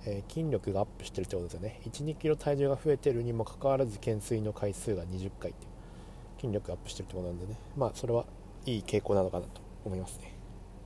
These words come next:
で、もう一キロぐらいちょっと絞りたいって感じなんで。まあ、あの、お菓子とかちょっと控えめにしようかなって。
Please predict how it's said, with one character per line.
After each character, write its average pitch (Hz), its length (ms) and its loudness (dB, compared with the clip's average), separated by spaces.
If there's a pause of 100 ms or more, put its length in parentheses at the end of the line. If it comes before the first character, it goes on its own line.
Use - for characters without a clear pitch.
(2500)
で、 127 120 2
も 110 100 0
う 113 60 4
一 - 160 -4
キ - 100 -4
ロ 139 80 8
ぐ 135 80 6
ら 110 40 4
い - 40 -2
ち - 80 -8
ょ - 40 -14
っ - 40 -14
と 98 60 -4
絞 - 240 -2
り 98 60 -2
た - 100 6
い 104 40 6
っ - 40 2
て - 80 -10
感 92 180 -2
じ 87 80 -4
な 85 60 -6
ん 90 100 -8
で。 - 60 -10 (840)
ま 104 160 0 (400)
あ、 98 60 -4
あ 90 100 0
の、 87 220 -2 (140)
お 107 80 6
菓 123 140 8
子 - 80 -4
と - 100 0
か - 100 -4
ち - 100 -8
ょ - 40 -12
っ - 40 -12
と 76 60 -4
控 - 240 0
え 95 60 2
め 90 80 0
に 87 100 -4
し - 80 -10
よ 87 80 2
う - 20 0
か - 100 -8
な 78 60 -6
っ - 40 -10
て。 - 160 -14